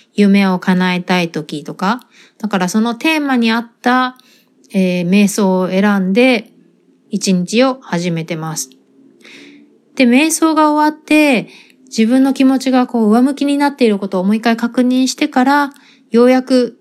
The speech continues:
ベッドに腰掛けて、足を床につけて、その感覚を確認します。それから、両腕を広げて、ヨガの気を集める動きを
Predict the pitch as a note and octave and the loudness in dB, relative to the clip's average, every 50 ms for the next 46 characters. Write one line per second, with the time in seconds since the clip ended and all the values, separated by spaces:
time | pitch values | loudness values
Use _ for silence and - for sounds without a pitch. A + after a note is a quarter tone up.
0 | _ _ - G#3 A3+ A3+ A3+ - A3 G3 F#3+ F3 F3 - F#3+ F#3 - - - G3 | _ _ -2 0 0 0 0 0 0 0 0 0 -2 -2 -2 -2 -2 -2 -2 -2
1 | F#3 - F3 E3 - - B3+ C4+ C4+ C4 A#3+ G#3 G3+ - _ _ _ _ _ _ | -2 -2 -6 -6 -2 2 2 4 4 2 0 -2 -6 -10 _ _ _ _ _ _
2 | - G3 G3 - - A3 G#3 G3 F#3+ F#3 F#3+ F#3+ - G3+ G3 G3+ G#3 G3 - - | -4 -4 -4 -2 -2 0 0 0 0 0 -2 -2 -2 0 0 0 0 -2 -6 -4
3 | - G#3 G#3 G3+ - C4+ C4 B3+ C4+ C4+ _ _ _ _ _ - - - A3+ A3 | -2 -2 -2 0 2 2 2 2 0 -4 _ _ _ _ _ -16 -2 0 0 0
4 | A3 G#3+ - - A3+ A#3 A#3 A#3 A#3+ A#3+ A#3 - B3 A#3 A3+ G#3+ G#3+ - _ _ | 0 -2 -2 0 0 0 0 -2 -4 -6 -4 -2 0 2 2 0 -2 -6 _ _
5 | _ _ - - G#3+ - G#3+ G3 F#3 F3+ E3+ - F#3 E3 D3+ D#3 D#3+ - _ _ | _ _ -6 -6 -4 2 2 2 2 2 0 -4 -6 -6 -6 -8 -12 -14 _ _
6 | _ _ _ _ _ - - _ - - - - _ _ _ _ _ - - C#4 | _ _ _ _ _ -20 -20 _ -20 -20 -20 -20 _ _ _ _ _ -4 -2 -2
7 | C#4+ C#4 C#4 C#4+ C#4 C#4 C#4 C4+ - _ _ _ _ _ _ - G3 A3+ A#3+ B3 | 0 2 0 0 0 0 -4 -6 -12 _ _ _ _ _ _ 0 0 2 2 2
8 | B3+ B3+ B3+ B3+ B3+ B3 B3 B3 B3+ A3 B3 A#3 A#3+ A#3+ B3 B3 B3 A#3 A#3+ C#4 | 0 0 0 0 -2 -2 -2 -4 -6 -6 -4 -4 -4 -4 -4 -6 -8 -6 -2 0
9 | C#4 C4+ C4+ C4+ C#4 _ _ _ _ _ _ _ - B3+ C#4+ C#4 D4 C#4 B3 A#3 | 0 0 0 -4 -10 _ _ _ _ _ _ _ -2 0 0 0 0 -2 -2 -4
10 | G#3+ A3 A3+ A3 G#3 F#3+ F3 E3+ E3+ - A#3 A#3+ C4 C4+ C4+ B3+ G#3+ F#3 F#3 F3 | -4 -4 -2 -2 -2 -2 -2 -4 -6 -6 -4 -4 -2 -2 -2 -2 -2 -4 -4 -6
11 | F3+ - F3+ D#3+ - - | -8 -10 -10 -10 -10 -12